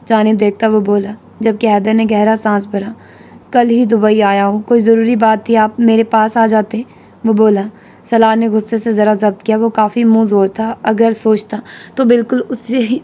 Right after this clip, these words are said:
तरह ही गहरा था। वो भी तो महीनों महीनों मुल्क से बाहर रहता था और घर वालों का कहाँ खबर होती थी वो कहाँ है। लेकिन जब उसने एक्टिंग छोड़ी,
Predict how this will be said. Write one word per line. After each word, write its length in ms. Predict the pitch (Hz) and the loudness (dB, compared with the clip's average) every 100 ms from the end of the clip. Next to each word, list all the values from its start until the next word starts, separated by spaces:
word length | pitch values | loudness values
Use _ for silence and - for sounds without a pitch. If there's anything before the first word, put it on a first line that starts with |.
| - | -6
तरह 220 | 233 226 254 | -2 0 2
ही 260 | 233 - - - - _ - - - - - 214 | 0 -2 -6 -20 -20 _ -20 -20 -20 -20 -12 -4
गहरा 360 | 233 233 233 | 0 2 2
था। 200 | 220 247 - - - - - | 0 -6 -16 -18 -20 -20 -6
वो 160 | 240 254 | 0 0
भी 120 | 233 | 0
तो 120 | 233 | -2
महीनों 340 | 233 220 226 233 | 0 4 4 4
महीनों 360 | 226 220 226 233 - - - | 2 0 -2 -6 -16 -12 0
मुल्क 180 | 233 233 | 0 2
से 100 | 247 | 0
बाहर 260 | 214 220 | 2 2
रहता 300 | 220 208 214 | 2 0 -4
था 200 | 202 220 - - | -6 -10 -8 -2
और 80 | 226 | 0
घर 160 | 226 | 2
वालों 280 | 226 214 220 | 2 0 0
का 120 | 226 | -4
कहाँ 480 | 220 220 220 226 - - - | -4 -2 -2 -2 -4 -18 -6
खबर 280 | 233 220 226 | -2 2 2
होती 260 | 208 196 202 | 0 -2 -6
थी 140 | 226 | -4
वो 140 | 240 | -2
कहाँ 340 | 233 208 214 220 | -2 -2 0 -2
है। 120 | 214 - - - - | -4 -10 -20 -8 -4
लेकिन 220 | 233 247 | 0 2
जब 180 | 226 220 | 2 0
उसने 340 | 220 247 226 | -2 -2 -2
एक्टिंग 320 | 214 247 240 | -2 -2 -2
छोड़ी, 400 | 233 233 226 226 | 0 2 2 0